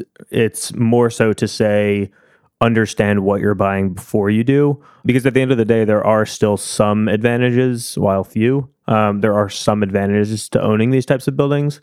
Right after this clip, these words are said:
one of which is the fact that if you have,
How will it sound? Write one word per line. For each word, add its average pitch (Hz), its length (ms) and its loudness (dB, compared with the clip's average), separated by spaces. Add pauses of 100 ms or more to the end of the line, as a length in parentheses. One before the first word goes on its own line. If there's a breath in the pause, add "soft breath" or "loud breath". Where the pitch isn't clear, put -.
(340 loud breath)
one 113 240 0
of 104 80 -2
which 110 240 -2
is 101 100 -4
the 104 100 -2
fact 104 320 -2
that 101 300 -2 (480 soft breath)
if 110 160 -2
you 113 160 0
have, 107 600 -2